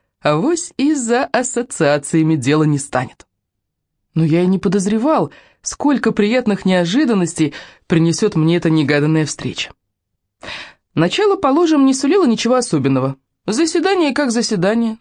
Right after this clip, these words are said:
сцена как сцена, посередине стол, покрытый зелёным сукном, сбоку кафедра со стаканом чая, сзади доска во всю стену, над доской плакат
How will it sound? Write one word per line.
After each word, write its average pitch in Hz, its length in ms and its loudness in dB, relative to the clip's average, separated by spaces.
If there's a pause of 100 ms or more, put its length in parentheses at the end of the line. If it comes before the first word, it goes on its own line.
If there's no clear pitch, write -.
сцена 269 460 -2
как 147 220 -2
сцена, 240 500 -2 (320)
посередине 214 680 0
стол, 247 420 -2 (120)
покрытый 196 440 0
зелёным 175 400 0
сукном, 165 520 0 (760)
сбоку 147 560 0
кафедра 208 480 0
со 180 160 -4
стаканом 170 460 0
чая, 156 320 0
сзади 294 260 0
доска 165 380 0
во 202 100 2
всю 254 200 -2
стену, 160 460 0 (360)
над 151 240 0
доской 175 360 0
плакат 202 540 -2